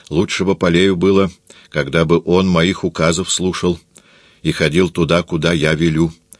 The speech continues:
чем самовольно ходить по татарским саклям, из чего ему нет никакой выгоды. От того, что он не слушает моих указов, и вам деньги из королевской казны не даются.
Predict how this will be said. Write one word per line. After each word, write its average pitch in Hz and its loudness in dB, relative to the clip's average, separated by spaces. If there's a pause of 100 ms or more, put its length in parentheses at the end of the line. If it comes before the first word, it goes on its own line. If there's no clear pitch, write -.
(160)
чем 78 -2
самовольно 78 0
ходить 78 -4
по 82 -4
татарским 76 -4
саклям, 78 -2 (500)
из 80 -4
чего 78 0
ему 80 2
нет 76 -2
никакой 80 -2
выгоды. 73 -4 (2250)
От 90 -2
того, 127 6
что 127 0
он 120 2
не 117 2
слушает 110 2
моих 90 0
указов, 82 -2 (840)
и 87 2
вам 110 2
деньги 90 2
из 76 -4
королевской 82 0
казны 78 0
не 80 2
даются. 78 0